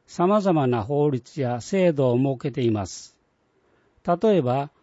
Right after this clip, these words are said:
高齢者虐待防止法や青年貢献制度などがあり、高齢者の権利と福祉を守るための枠組みがあります。六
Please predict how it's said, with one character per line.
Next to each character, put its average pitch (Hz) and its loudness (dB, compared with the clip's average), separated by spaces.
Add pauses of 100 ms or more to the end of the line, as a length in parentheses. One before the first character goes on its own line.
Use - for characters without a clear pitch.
(100)
高 190 2
齢 185 2
者 135 0
虐 156 -4
待 165 0
防 156 2
止 143 -6
法 135 2
や 120 -2 (320)
青 190 2
年 185 6
貢 180 -2
献 180 2
制 170 2
度 123 -4
な 143 -2
ど 123 0
が 104 -2
あ 107 -4
り、 104 -8 (460)
高 208 2
齢 196 2
者 139 -2
の 120 2
権 175 2
利 113 -2
と 135 -8
福 175 -8
祉 175 -4
を 151 4
守 143 2
る 123 -6
た 123 -4
め 117 0
の 117 -2 (300)
枠 156 -4
組 165 6
み 151 4
が 143 0
あ 120 -2
り 117 2
ま 104 -2
す。 - -18 (1800)
六 160 2